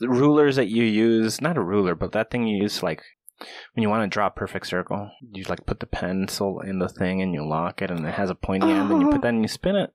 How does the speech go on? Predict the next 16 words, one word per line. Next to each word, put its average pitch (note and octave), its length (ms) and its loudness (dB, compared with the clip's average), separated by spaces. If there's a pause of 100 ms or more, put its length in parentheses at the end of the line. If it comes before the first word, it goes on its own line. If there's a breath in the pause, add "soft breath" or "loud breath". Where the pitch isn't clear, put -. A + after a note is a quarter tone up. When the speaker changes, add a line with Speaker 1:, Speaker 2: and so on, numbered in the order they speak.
(100)
Speaker 2:
Yeah. F#3 320 4 (180)
Speaker 1:
There's D3 140 0
a C3 80 4
ruler A2 460 4
that D2+ 120 -2
has A2 200 -2
that G2+ 180 -2
shape. - 440 -4 (540)
And A3 80 0
Speaker 2:
There A#3+ 80 4
Speaker 1:
basically, C4 400 4
Speaker 2:
is? A2+ 120 2
Speaker 1:
as - 60 -6
you - 140 -2
open A2 300 -2
it, E2 180 -4